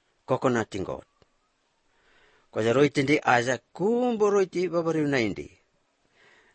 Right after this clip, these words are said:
Zawa mago joria azaria gari vitigi. Zawa mbatan bataria azaria gematikere.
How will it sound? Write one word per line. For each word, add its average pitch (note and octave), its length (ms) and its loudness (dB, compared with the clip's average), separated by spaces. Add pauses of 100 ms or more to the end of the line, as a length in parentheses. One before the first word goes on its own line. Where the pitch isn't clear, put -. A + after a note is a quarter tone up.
Zawa A#2 320 4
mago B2+ 380 6
joria B2 460 2
azaria C3 720 -2 (360)
gari A#2+ 300 -4
vitigi. C3 580 -6 (1040)
Zawa C3+ 240 4
mbatan C#3+ 280 4
bataria C#3+ 480 2
azaria D3 680 0 (300)
gematikere. C#3+ 760 -4